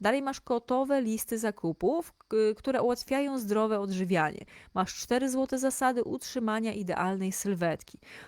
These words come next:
To jest taki program, e, kochany, dla osób pragnących schudnąć, bez restrykcyjnych diet, ceniący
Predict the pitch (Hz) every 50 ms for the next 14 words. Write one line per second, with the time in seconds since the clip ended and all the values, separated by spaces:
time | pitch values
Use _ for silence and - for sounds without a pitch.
0 | - - _ - 233 285 302 - 302 277 - 262 - - 226 214 196 180 170 165
1 | - - 165 175 - 226 262 294 294 - - - 190 190 185 185 185 - - 202
2 | 190 - 208 202 196 196 196 180 185 175 - - 233 - - 214 190 _ - 190
3 | 185 196 214 240 247 247 - 226 214 - - - - 175 170 175 202 240 254 240
4 | 208 202 247 269 254 262 254 254 254 - - 254 247 - - - 247 240 233 240
5 | 233 202 220 220 214 214 - - - 175 165 175 208 220 226 233 226 - - -
6 | 202 202